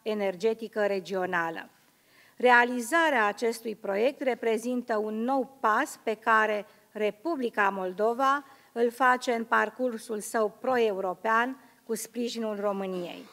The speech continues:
Și în această săptămână continuăm să înregistrăm rezultate foarte bune în exercitarea președinției rotative a Consiliului Uniunii Europene. Ieri au fost obținute cu Parlamentul European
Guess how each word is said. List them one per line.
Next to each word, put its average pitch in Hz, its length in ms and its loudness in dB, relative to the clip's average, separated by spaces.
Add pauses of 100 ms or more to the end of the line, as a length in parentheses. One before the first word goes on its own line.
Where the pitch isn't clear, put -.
(2000)
Și - 280 -2
în 311 80 6
această 277 460 0
săptămână 240 800 0
continuăm 254 640 0
să 262 160 -4
înregistrăm 233 720 0
rezultate 226 720 2
foarte 262 640 0
bune 240 280 -2
în 269 240 -2
exercitarea 220 920 0
președinției 208 800 -4
rotative 202 800 -4
a 202 140 -4
Consiliului 208 720 -6
Uniunii 190 460 -8
Europene. 175 760 -8 (680)
Ieri 240 500 2
au 247 180 4
fost 254 340 0
obținute 247 800 -2
cu 214 260 -4
Parlamentul 214 720 2
European 196 760 0